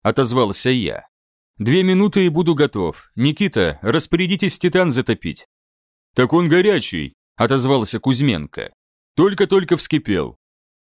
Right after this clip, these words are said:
«Ну вот, хотя бы кипятка попью,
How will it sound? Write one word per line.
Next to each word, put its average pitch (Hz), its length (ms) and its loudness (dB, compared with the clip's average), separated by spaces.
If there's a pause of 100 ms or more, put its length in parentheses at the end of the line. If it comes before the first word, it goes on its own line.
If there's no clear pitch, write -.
(240)
«Ну 170 180 2
вот, 160 340 2
хотя 170 360 0
бы 175 100 0
кипятка 143 540 0
попью, 82 560 -4